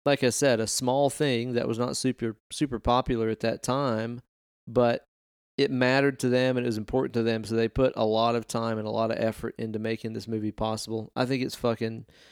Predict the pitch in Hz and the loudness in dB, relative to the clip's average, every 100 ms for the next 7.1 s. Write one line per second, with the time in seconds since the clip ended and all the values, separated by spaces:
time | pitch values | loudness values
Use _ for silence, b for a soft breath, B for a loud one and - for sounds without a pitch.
0 | b b _ _ - 127 123 131 120 110 | b b _ _ 0 0 4 4 6 4
1 | 113 139 143 - 170 165 - 160 156 - | 2 2 0 4 4 4 4 4 4 4
2 | 143 131 110 127 143 123 113 - 127 135 | 2 2 2 2 2 -2 -4 -4 -2 -2
3 | - 117 - - 135 139 - 147 147 110 | 0 -2 -2 -2 -2 -2 0 2 4 2
4 | 107 143 139 - 127 120 123 107 117 139 | 0 0 -2 0 -2 0 0 0 0 2
5 | 120 - 117 107 98 123 147 - 135 - | 0 0 -2 -2 0 0 0 0 -4 0
6 | 147 147 147 143 127 120 131 127 113 113 | 2 4 4 2 0 0 0 0 0 -2
7 | - | -6